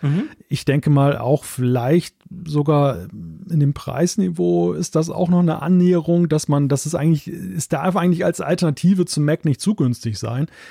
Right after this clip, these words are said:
Speaker 2: sondern es
Speaker 1: Ja.
Speaker 2: muss irgendwo sich in den Gefilden, also in der Kombination jetzt Gerät und Tastatur, Zubehörtastatur, muss es eigentlich ein bisschen teurer sein, weil einfach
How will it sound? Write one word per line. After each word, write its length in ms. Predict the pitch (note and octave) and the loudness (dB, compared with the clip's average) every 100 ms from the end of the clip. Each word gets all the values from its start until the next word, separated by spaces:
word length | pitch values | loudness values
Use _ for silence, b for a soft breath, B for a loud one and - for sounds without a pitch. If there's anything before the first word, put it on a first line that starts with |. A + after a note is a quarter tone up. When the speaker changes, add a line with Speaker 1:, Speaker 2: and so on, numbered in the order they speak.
| B B | B B
Speaker 2:
sondern 300 | - C#3 C#3 | -4 0 2
es 80 | D3 | 2
Speaker 1:
Ja. 60 | D3+ | 4
Speaker 2:
muss 240 | D#3 F3+ | 2 2
irgendwo 640 | - E3+ D#3 D3+ D3+ D#3+ E3 | 0 2 2 4 4 4 0
sich 280 | C#3 D#3 D#3 | -2 -2 2
in 120 | D3 | 2
den 100 | D3 | 2
Gefilden, 460 | C3 - F3 F3 | 0 2 2 4
also 180 | D#3+ C3+ | 2 0
in 60 | D3 | 0
der 160 | C#3 | 0
Kombination 720 | B2+ D3 C#3+ C3+ B2+ - D3+ D3+ | 0 0 2 2 0 0 2 2
jetzt 220 | C#3+ - | 0 -2
Gerät 500 | B2+ A2+ B2+ D#3+ - | -2 -2 0 -2 -4
und 460 | - F#3 F#3 - - | 0 2 2 0 -4
Tastatur, 720 | C#3 - C#3 - - F3+ E3 | -4 -2 -4 -4 0 2 2
Zubehörtastatur, 1080 | - D#3+ E3 D#3+ - D#3+ - D3+ - E3+ F3 B B B B | 0 0 2 2 0 -4 -2 -4 2 2 2 B B B B
muss 220 | C#3 F#3 | 2 2
es 100 | G3 | 0
eigentlich 240 | - D#3 D#3 | 0 2 2
ein 40 | |
bisschen 220 | D#3+ D3 | 2 2
teurer 340 | C#3 C#3 D#3+ D#3 | 2 2 2 0
sein, 360 | D3+ E3 G#3+ b b b b - | 0 -2 -2 b b b b -2
weil 300 | B2 D3 F3 | 2 2 2
einfach 480 | C#3+ E3+ E3 D#3 | 0 0 2 0